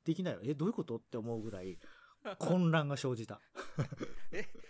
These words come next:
Speaker 2: そこから？
Speaker 1: うん。
Speaker 2: <laughs> そこからなの？
Speaker 1: そう、ぶっちゃけね、あの、なんか、カズになんか「大丈夫、大丈夫」って、初心者でもなんか別になんか、なんとか知ってれば大丈夫だからって言われて、あ、そうなのかなって見たんだけど、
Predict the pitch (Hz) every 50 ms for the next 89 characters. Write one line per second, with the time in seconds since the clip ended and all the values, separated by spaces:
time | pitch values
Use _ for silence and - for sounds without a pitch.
0 | - - - - - - 170 - - 392 - - 381 370 381 403 403 - _ -
1 | _ _ 117 123 131 110 98 - - 185 - - _ _ _ _ _ _ 240 -
2 | - - _ _ - - - - _ _ - - 170 - 339 330 359 - - -
3 | - 320 254 - 151 120 110 - _ - 269 - 131 117 104 117 147 156 - 208
4 | 196 170 185 170 160 120 104 98 101 98 95 101 107 104 - 92 85 - - -
5 | _ _ _ _ _ - 208 202 180 180 165 156 147 156 170 170 135 120 156 180
6 | 170 160 180 208 240 247 254 226 208 208 214 208 220 220 196 175 147 - _ _
7 | - 104 90 - - 180 170 - 247 240 - 214 165 139 117 107 101 92 92 113
8 | 147 147 - 113 107 123 - - 165 165 165 190 214 214 202 123 98 92 113 139
9 | 147 175 214 214 185 - 117 - - - _ - 185 185 151 113 117 123 147 165
10 | 185 190 180 170 135 101 92 92 92 - _ - 101 98 98 98 - 156 165 160
11 | 220 220 202 165 120 104 98 98 104 - - - 95 101 135 135 139 104 87 82
12 | 82 - 82 - 82 80